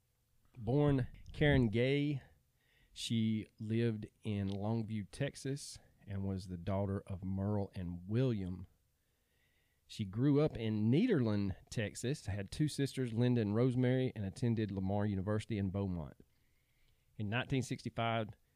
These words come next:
she married William Meadows, an oil pipeline worker with whom she had three children.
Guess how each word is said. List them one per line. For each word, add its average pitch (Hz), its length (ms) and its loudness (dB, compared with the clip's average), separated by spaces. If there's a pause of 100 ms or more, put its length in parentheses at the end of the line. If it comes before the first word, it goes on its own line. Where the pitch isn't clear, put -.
(120)
she - 240 0
married 113 480 2
William 107 680 2
Meadows, 131 640 0
an 104 100 -4
oil 123 640 0
pipeline 101 500 0
worker 123 420 -2
with 107 180 -4
whom 113 180 2
she 110 200 -2
had 104 200 -2
three 101 240 -4
children. - 500 -2